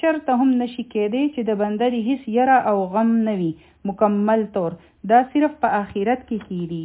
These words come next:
شي. بیا موږ ته دا وفرمایلی شو چې کوم خلک د الله تعالی د آیاتونو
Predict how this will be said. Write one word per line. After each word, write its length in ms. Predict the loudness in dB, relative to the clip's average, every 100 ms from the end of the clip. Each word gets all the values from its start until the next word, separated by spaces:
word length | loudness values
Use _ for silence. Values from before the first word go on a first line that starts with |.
| -10
شي. 160 | -8 -8 -10 -20 _
بیا 220 | 0 2 4
موږ 220 | 4 2 2
ته 80 | 0 2
دا 80 | 2
وفرمایلی 680 | 0 -2 2 2 2 -2 -4 -6
شو 140 | -2 -2 -2 -10 _ _
چې 80 | -12 -4
کوم 160 | 0 2 2
خلک 260 | 0 0 0
د 20 | 0
الله 200 | 0 -2 -2
تعالی 260 | -2 0 0 0
د 100 | 0 0
آیاتونو 400 | -2 -2 -2